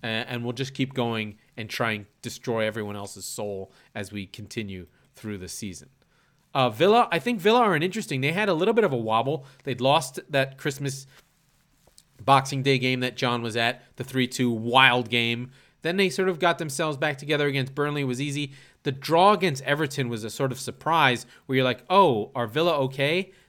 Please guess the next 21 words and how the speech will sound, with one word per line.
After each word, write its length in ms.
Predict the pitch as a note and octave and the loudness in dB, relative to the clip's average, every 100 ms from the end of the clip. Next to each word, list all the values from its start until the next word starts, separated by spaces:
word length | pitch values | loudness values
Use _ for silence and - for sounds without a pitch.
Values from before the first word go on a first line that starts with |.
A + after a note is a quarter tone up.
| _ | _
Then 260 | D3 F3 F3 | 0 0 0
the 100 | D#3 | 0
loss 420 | C#3 C#3+ C#3+ C#3 | 4 4 4 0
against 340 | C3 C3+ C3 | -4 -4 -4
Newcastle, 500 | C3+ C3+ C3 B2+ C3+ | -4 -2 -2 0 0
which, 220 | C3 C3+ - _ _ _ _ _ _ _ - - _ _ _ - | 0 -2 -6 _ _ _ _ _ _ _ -20 -20 _ _ _ -6
to 100 | D3 | -2
be 100 | C#3+ | -2
fair, 260 | C#3 D3 D3 | 2 4 4
this 160 | C#3 | 0
was 100 | C#3 | -4
the 100 | C3+ | -2
reverse 380 | B2+ A2 D3 D#3 | -2 0 0 0
fixture 320 | - C#3+ - | -4 -4 -4
of 100 | C3 | -6
the 60 | A#2+ | -4
first 280 | - C#3 C#3 | -4 -4 -2
game 160 | C#3 | -2
of 80 | B2 | -2
the 60 | A2 | -6
season. 540 | - F#3+ E3+ C3 B2 | -6 -4 -2 -4 -6